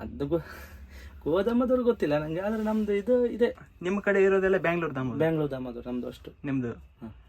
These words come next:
Speaker 2: ಬೇರೆ?
Speaker 1: ಶ್ರೀ ದಾಮೋದರ್ ಬೇರೆ, ದಾಮೋದರ್ ಬೇರೆ, ನಮ್ದು ದಾಮೋದರ್.
Speaker 2: ನಿಮ್ದು?
Speaker 1: ಈ ಸುಗಮ ಇವರೆಲ್ಲ ಶ್ರೀ ದಾಮೋದರ್.
Speaker 2: ಹೌದು.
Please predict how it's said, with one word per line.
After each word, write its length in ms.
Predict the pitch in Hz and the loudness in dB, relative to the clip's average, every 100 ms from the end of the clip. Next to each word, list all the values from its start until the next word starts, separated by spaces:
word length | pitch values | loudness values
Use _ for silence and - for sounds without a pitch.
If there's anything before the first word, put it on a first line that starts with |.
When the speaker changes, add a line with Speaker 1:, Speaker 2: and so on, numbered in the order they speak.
| - 151 | -12 0
Speaker 2:
ಬೇರೆ? 120 | 190 | 6
Speaker 1:
ಶ್ರೀ 140 | 202 | 8
ದಾಮೋದರ್ 380 | 220 208 185 214 | 8 8 6 6
ಬೇರೆ, 440 | 202 175 254 233 | 4 2 2 0
ದಾಮೋದರ್ 360 | 196 190 156 131 | 0 0 0 -2
ಬೇರೆ, 220 | 120 120 | -4 -6
ನಮ್ದು 340 | 160 202 202 185 | -4 -2 -2 0
ದಾಮೋದರ್. 380 | 185 143 120 - - - - | 0 -2 -4 -10 -20 -14 -6
Speaker 2:
ನಿಮ್ದು? 360 | 135 117 113 | -4 -4 -6
Speaker 1:
ಈ 40 | 135 | -6
ಸುಗಮ 360 | 143 160 170 170 170 160 | -2 2 2 2 0 0
ಇವರೆಲ್ಲ 360 | 170 165 165 196 - 160 - - | 0 2 0 -2 -8 -20 -16 4
ಶ್ರೀ 140 | 180 | 4
ದಾಮೋದರ್. 380 | 165 131 113 110 - _ - | 4 0 -6 -12 -18 _ -8
Speaker 2:
ಹೌದು. 260 | 127 113 | -6 -6